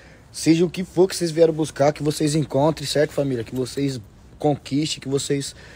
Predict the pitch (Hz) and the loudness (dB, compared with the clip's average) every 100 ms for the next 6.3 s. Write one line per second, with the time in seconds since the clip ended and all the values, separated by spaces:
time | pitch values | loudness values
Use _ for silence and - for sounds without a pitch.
0 | - - 123 135 127 120 113 104 - - | -20 -8 -2 0 2 0 -4 -8 -12 -18
1 | - - 143 127 - 151 170 156 147 156 | -20 -4 -2 -2 2 2 2 6 8 8
2 | 147 127 - 139 131 127 117 147 - 131 | 6 2 0 2 2 -2 -2 -6 0 0
3 | 139 139 135 135 127 127 123 - 135 - | 2 2 2 0 -2 -4 -4 -2 -2 -2
4 | 139 - 139 139 135 143 - - - 151 | -4 -4 -4 -4 -4 -6 -6 -6 0 2
5 | 143 156 160 151 147 147 139 139 135 135 | 2 2 4 4 6 6 6 2 0 0
6 | 127 - 135 | -6 -4 -4